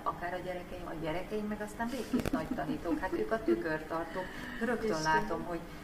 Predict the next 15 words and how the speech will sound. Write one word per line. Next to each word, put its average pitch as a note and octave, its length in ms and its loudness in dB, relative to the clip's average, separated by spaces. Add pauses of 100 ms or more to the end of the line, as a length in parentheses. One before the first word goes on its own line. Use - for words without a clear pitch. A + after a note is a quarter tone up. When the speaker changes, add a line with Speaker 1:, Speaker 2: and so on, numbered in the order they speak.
(140)
Speaker 1:
aha, A#3 360 -2
itt G#3 120 -4
valamit E3+ 420 -2
megint D#3 320 -4
nem D#3 240 -4
jól D#3 160 -4
csináltam. D#3+ 580 -4 (380)
Megint, E3+ 320 -4 (100)
ö, - 80 -8 (400)
akár D#3+ 320 -6
a D#3+ 120 -6
türelmetlenségből, D#3+ 1160 -4
vagy D3+ 200 -2
az D#3+ 120 -2
a D#3+ 80 0